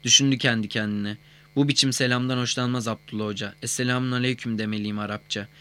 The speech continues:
Ama illa onun istediği gibi mi diyeceğim? Gönlümün istediği gibi derim.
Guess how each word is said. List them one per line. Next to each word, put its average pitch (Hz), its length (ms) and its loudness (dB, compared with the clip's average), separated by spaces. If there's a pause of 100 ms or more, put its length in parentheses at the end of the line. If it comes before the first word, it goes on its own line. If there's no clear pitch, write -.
(160)
Ama 135 180 2
illa 139 260 4
onun 127 200 0
istediği 123 400 -2
gibi 131 200 0
mi 120 160 0
diyeceğim? 107 500 -4
Gönlümün 135 360 2
istediği 127 440 -2
gibi 117 220 -6
derim. 110 260 -2